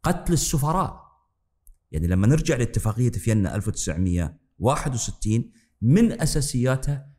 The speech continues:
تحريم، لما شرعوا هذه العملية، تحريم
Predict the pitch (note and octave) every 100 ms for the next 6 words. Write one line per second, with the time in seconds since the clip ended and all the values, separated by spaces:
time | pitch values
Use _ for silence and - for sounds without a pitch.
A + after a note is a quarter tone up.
0 | _ - G#2+ - G#2+ A#2+ A#2 F2+ E2 E2+
1 | F2 - A2 G#2+ F2 E2 D#2 - _ F2
2 | E2+ E2 C#2+ D#2+ E2 G2 G2+ - _ _
3 | - G2 - G#2+ A#2+ A#2+